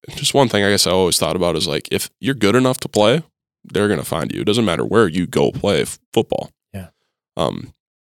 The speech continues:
Speaker 1: so it's, a-, again, it's some guys realize it, some guys don't. Um, and then some guys, like, like you said, they,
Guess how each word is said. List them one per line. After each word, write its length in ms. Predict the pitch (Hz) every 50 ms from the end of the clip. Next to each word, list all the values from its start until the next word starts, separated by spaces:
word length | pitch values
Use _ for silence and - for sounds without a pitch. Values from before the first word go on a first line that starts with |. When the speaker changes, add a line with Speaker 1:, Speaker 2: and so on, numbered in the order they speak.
| _ _ _ _ _ -
Speaker 1:
so 280 | - - - 117 104 104
it's, 340 | 95 - - - - - - _ _ _ _ _ _ _ _ _ _ _ _ -
a-, 100 | - - -
again, 280 | - 123 113 123 127 104
it's 140 | - 85 -
some 300 | - - - - 156 160
guys 280 | 127 107 117 120 110
realize 360 | 113 107 110 107 104 104 113 135
it, 180 | 143 - - -
some 180 | - 98 107
guys 180 | 104 104 110 110
don't. 300 | 104 95 101 110 - - _ _ _ _ _ _ _ - - -
Um, 400 | - - - 55 53 - - - _ _ _ _ _ - -
and 120 | 92 95
then 80 | 92 98
some 220 | - - 104 107
guys, 300 | 101 104 104 101 98 98
like, 220 | 90 87 87 - - _ _ _ _ _ _ _ _ _ _ _ _ -
like 120 | - -
you 80 | - 110
said, 220 | - - 110 123
they, 140 | 95 82 -